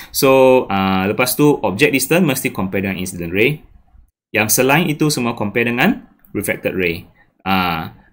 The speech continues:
V F R, semua compare dengan reflected ray. Sebab, at-, berdasarkan konsep ini.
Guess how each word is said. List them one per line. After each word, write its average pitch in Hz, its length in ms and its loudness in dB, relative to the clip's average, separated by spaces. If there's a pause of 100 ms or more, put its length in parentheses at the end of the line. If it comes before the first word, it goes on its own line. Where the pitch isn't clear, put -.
V 135 480 0
F 127 320 0
R, 123 480 2
semua 113 240 -4
compare 113 240 -2
dengan 143 160 2
reflected 104 480 -4
ray. 85 160 -2
Sebab, - 480 -2 (640)
at-, 107 240 -6
berdasarkan 113 880 0 (320)
konsep 156 480 0
ini. 98 320 -6